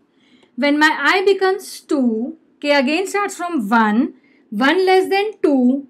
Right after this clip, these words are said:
true, it prints space one times.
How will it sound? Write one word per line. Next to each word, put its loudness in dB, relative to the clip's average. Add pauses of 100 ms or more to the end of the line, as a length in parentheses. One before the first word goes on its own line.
true, 2
it -10
prints -2
space -6
one 0
times. -18